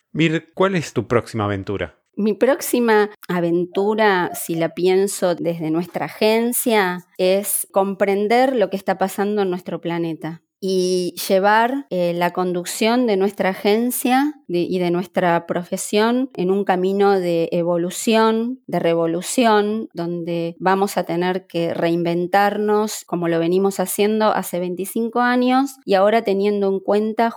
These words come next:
Speaker 2: lo que le está pasando a nuestro planeta y pensar en la ecología y pensar también en el cuidado del medio ambiente. Y en lo personal,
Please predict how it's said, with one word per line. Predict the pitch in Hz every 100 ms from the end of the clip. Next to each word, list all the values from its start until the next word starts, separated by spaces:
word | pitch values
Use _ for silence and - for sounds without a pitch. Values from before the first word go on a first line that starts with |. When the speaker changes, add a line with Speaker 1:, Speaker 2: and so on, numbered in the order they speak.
| -
Speaker 2:
lo | 165
que | 165 170 165 - -
le | 180 165
está | 175 175
pasando | 180 - 185 185
a |
nuestro | 175 175 175 165
planeta | 156 160 196 208 233 254 277
y | 170
pensar | 170 175 185 - 214 226 202 -
en | 185 175
la |
ecología | 175 165 165 180 - 208 214 220 220 -
y | 165
pensar | - 175 180 175 175
también | 170 175 175 180 180 196
en | 175 165
el | 165
cuidado | 170 170 170
del |
medio | 165 165 165
ambiente. | 160 156 165 - 196 180 _ _ _ -
Y | 220 233 247 254 -
en | 185 180
lo | 185
personal, | 185 196 - 208 233 254 247 254 269 294